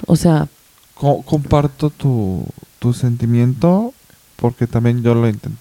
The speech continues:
Speaker 1: Ajá.
Speaker 2: No lo intenté, pero
Speaker 1: <laughs>
Speaker 2: sí, sí cruzó en la
Speaker 1: O sea,
Speaker 2: cabeza.
Speaker 1: y, y no, no, o sea, yo tampoco lo intenté,
Speaker 2: No,
Speaker 1: pero
Speaker 2: ajá.
Speaker 1: sí me estaba pasando eso por la cabeza ya.
Speaker 2: Y es que, dices, se resuelven tantos
Speaker 1: Sí,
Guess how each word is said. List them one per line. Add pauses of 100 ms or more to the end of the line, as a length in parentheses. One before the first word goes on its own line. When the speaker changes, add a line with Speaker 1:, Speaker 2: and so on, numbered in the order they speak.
(120)
Speaker 1:
Ajá.
Speaker 2:
No
lo
intenté,
pero
Speaker 1:
<laughs>
Speaker 2:
sí, (140)
sí
cruzó
en
la
Speaker 1:
O
sea,
Speaker 2:
cabeza.
Speaker 1:
y,
y
no,
no,
o
sea,
yo
tampoco
lo
intenté,
Speaker 2:
No,
Speaker 1:
pero
Speaker 2:
ajá.
Speaker 1:
sí
me
estaba
pasando
eso
por
la
cabeza
ya. (260)
Speaker 2:
Y
es
que, (320)
dices,
se
resuelven
tantos
Speaker 1:
Sí,